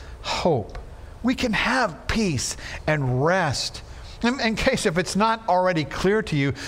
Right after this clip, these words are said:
who the Good Shepherd of Psalm twenty-three is, Jesus identifies himself as such. John chapter ten, he says, "I am the Good Shepherd." The Good Shepherd lays down his life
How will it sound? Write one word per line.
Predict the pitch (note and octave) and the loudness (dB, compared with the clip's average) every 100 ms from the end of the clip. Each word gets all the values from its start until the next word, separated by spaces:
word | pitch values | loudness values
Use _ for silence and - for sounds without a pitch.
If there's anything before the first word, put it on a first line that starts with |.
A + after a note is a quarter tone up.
| - | 0
who | F#3 G#3+ | 2 4
the | F3 | 2
Good | A#2+ A#2 F#3 | 2 2 2
Shepherd | E3 - F3+ F#3 G3+ | 2 2 2 4 2
of | D#3+ - | 2 2
Psalm | F3 E3+ - | 2 2 0
twenty-three | E3+ D3+ C#3+ C#3 C3+ | 0 0 2 0 2
is, | C#3+ G#3 B3+ A#3 - - - - - - - - - - - - - | 2 4 2 -2 -8 -12 -16 -16 -14 -14 -14 -14 -14 -16 -14 -10 -2
Jesus | B2 A#3+ C4+ B3 - | 2 4 4 2 2
identifies | - D3+ C#3+ G3 B3 D#3 C#3+ B2+ | 0 0 2 2 2 2 2 2
himself | C#3+ C3 - B2+ B2 | 0 2 4 2 2
as | B2+ B2+ | 2 2
such. | - A#2 A2+ | 2 2 2
John | B2+ F#3+ A#3 | 4 4 4
chapter | G#3+ G#3+ - G#3+ | 2 2 2 -2
ten, | - A#3 F#3+ | 2 2 2
he | C3+ G3 | 2 2
says, | - G3 E3+ - F#3+ | 2 2 2 0 2
"I | A#3 D4+ D4+ A#3+ E3 E3+ | 4 4 2 2 0 0
am | G3+ G#3+ G#3 F3+ C#3 C3+ | 0 2 2 2 0 -2
the | C3 E3+ | 2 2
Good | B2+ E3 E3+ A#2+ | 2 2 2 0
Shepherd." | E3+ D#3+ - C#3+ G#2+ - - - - - - - - - - | 2 2 4 2 2 -2 -14 -16 -14 -16 -16 -16 -16 -16 -6
The | A#2+ | -4
Good | B2+ E3 - | 0 0 2
Shepherd | F#3 G3 F3+ C#3 | 2 0 2 0
lays | C3 D3 C#3 | 2 2 0
down | C#3+ C#3 A#2+ | 0 2 2
his | A#2+ G#2 | 0 0
life | G#2+ A#2 C3 D3+ D#3+ C3 F#2+ - - - | 0 2 2 2 2 0 -4 -8 -12 -12